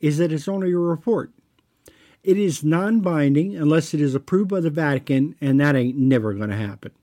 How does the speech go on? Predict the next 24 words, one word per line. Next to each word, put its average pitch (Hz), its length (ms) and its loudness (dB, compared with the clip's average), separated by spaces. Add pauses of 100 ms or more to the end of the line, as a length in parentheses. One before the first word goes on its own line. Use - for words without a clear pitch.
(600)
And 170 120 2
here's 220 240 2
the 202 100 -2
rub. 196 320 -2 (800)
Even 247 260 6
if 277 140 4
the 226 80 2
Ruini 185 560 4
report 170 520 0
makes 165 360 0
it 185 220 -6
clear 139 580 2 (1400)
that 180 160 2
Mary 214 300 4
has 160 120 2
not 190 180 -2
appeared 180 320 0
in 165 80 2
Medjugorje 160 540 0
since 139 260 -10
July 147 300 -2
of 151 120 -2
nineteen 156 340 -2
eighty-one, 156 520 -2